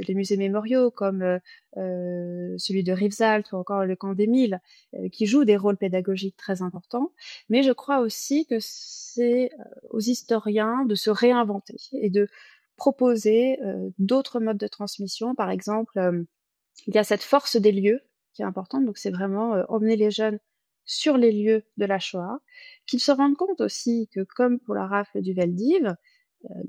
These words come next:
les étapes de la Shoah se sont produites dans un environnement complètement quotidien, c'est-à-dire dans, dans les rues, euh, euh, au su et au vu de, de tous, euh, avec, euh, euh, l'utilisation d'infrastructures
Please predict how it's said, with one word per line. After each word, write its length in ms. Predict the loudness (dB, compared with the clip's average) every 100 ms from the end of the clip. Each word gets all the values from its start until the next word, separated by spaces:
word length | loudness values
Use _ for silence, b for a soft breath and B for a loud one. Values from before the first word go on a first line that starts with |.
| -4
les 360 | 2 4 4 2
étapes 420 | 4 2 2 0
de 240 | -4 -2
la 140 | -2 -2
Shoah 300 | -2 -2 -2
se 200 | -4 -8
sont 180 | -4 -8
produites 500 | _ -6 -2 -4 -4
dans 260 | -8 -6
un 180 | -4 -4
environnement 560 | -4 -4 -2 -2 -2 -2
complètement 600 | -4 -4 -2 -2 -4 -4 -4
quotidien, 500 | -6 -2 -2 -2 -4 _
c'est-à-dire 360 | _ -10 -8
dans, 320 | -8 -8 -10 -14 -8
dans 100 | -4
les 160 | -2
rues, 480 | 4 6 6 6 4
euh, 160 | 2 -2 B B B -8
euh, 540 | -6 -6 -6 -8 -8 -12 -6
au 120 | -2
su 220 | -2 2
et 80 | 4
au 80 | 4
vu 200 | 2 2
de, 280 | 2 2 0
de 140 | -4 0
tous, 400 | 2 2 -2 -10 B B -8
euh, 140 | -6
avec, 420 | -2 0 2 2 0
euh, 200 | 0 0 B B -8
euh, 160 | -4 0
l'utilisation 680 | 0 2 0 2 0 2
d'infrastructures 680 | 4 4 0 -4 -4 -10 -10